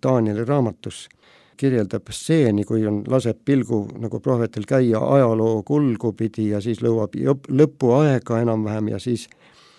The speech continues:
kui ma seda vaatasin, Daniel seitsmendas peatükis üheksandast salmist edasi, asetati aujärjed ja elatanu võttis istet. Tema kuub oli valge nagu lumi ja ta juuksed nagu puhas vill. Tema aujärjeks olid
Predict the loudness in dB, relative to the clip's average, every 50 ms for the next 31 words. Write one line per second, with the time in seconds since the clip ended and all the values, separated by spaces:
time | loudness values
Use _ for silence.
0 | _ _ _ 0 2 2 4 2 2 0 0 2 2 4 4 4 4 2 0 _
1 | -8 -8 -6 -8 -8 -8 -10 -14 -20 -20 -20 -20 -8 -4 -2 -2 0 -2 -2 -2
2 | -2 -4 -2 -4 -6 -6 -6 -8 -4 -2 -2 -2 -2 -4 -6 -8 -6 -4 -4 -4
3 | -4 -6 -10 -12 -12 -8 -6 -4 -4 -4 -4 -4 -4 -6 -4 -4 -4 -6 -6 -8
4 | -12 -14 -14 _ _ _ _ _ -20 _ _ _ _ -4 -2 0 2 0 0 0
5 | -4 -6 -4 -4 0 2 4 4 4 4 4 2 2 2 2 0 0 0 -4 -12
6 | -20 -20 _ _ _ _ _ _ _ _ -6 -2 0 2 2 2 2 0 -4 _
7 | -2 -2 0 2 0 0 -2 -2 _ -8 -4 -4 -4 -4 -6 -8 -12 -14 -14 -14
8 | _ _ -20 -20 -20 _ _ _ _ _ _ _ _ 2 4 4 4 4 4 4
9 | 4 6 4 4 4 2 2 2 2 0 0 -2 -6 -2 2 2 4 4 2 2
10 | 0 -2 -2 -2 -2 -2 -2 0 0 0 0 0 0 -2 -6 _ -20 _ _ _
11 | _ -10 -6 -4 -2 2 4 4 4 4 2 0 -6 -8 -4 -4 -4 -4 -4 -6
12 | -6 -4 -2 -2 0 0 0 -2 -4 -4 -4 -4 -2 -2 -2 -4 -6 -10 -14 -20
13 | _ _ _ _ _ _ _ _ -2 0 0 0 0 2 2 2 2 2 2 0
14 | 0 0 0 -2 -2 -4 -4 -4 -2 -2 -2 -4